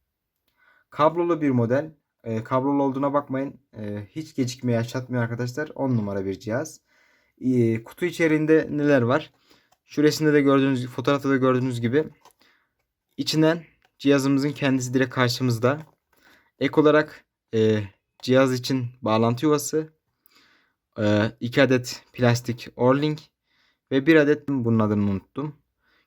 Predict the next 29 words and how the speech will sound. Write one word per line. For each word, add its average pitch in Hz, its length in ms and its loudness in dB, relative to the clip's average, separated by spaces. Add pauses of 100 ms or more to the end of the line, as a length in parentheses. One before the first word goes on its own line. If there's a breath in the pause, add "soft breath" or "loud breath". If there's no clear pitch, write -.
Küçük - 280 -12
bir 127 40 2
aparat 107 420 0
çünkü 98 340 -10
bu. 135 300 -6
İçinde, 113 500 2
e, 101 340 -4 (600)
mıknatıs 120 500 -4
var. 160 220 0 (560)
Şu - 400 0
aparatla 131 720 0
etkileşime 127 720 -2
geçip 131 420 -2 (760 soft breath)
ölçüyor 135 460 4
arkadaşlar. 107 580 -6 (600)
E, 107 360 2 (220)
beş 156 200 4
tane 160 180 0
özelliği 151 360 4
var 123 180 4
dedik. 139 260 0
Bunlar 143 360 2
neler? 143 500 0
Hemen 135 240 0
şurada 127 240 0
yazıyor 117 340 4
zaten. 107 560 -4
Şöyle 110 240 -6
göstereyim. 107 540 -4